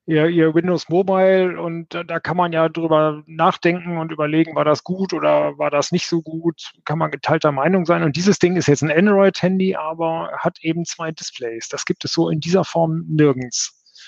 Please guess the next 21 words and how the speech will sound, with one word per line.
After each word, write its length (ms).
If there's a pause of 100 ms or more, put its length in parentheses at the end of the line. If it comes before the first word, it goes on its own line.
Also 220
wir, 180
dieses 300
Ding 220
ist 240
plump 280
dagegen 600 (420)
und 180
auch 140
die 140
Samsung-Handys, 720
die 100
man 220
kennt 260
mit 160
dem 160
Klappdisplay, 840
verfolgen 540
andere 300
Konzepte. 680
Also 200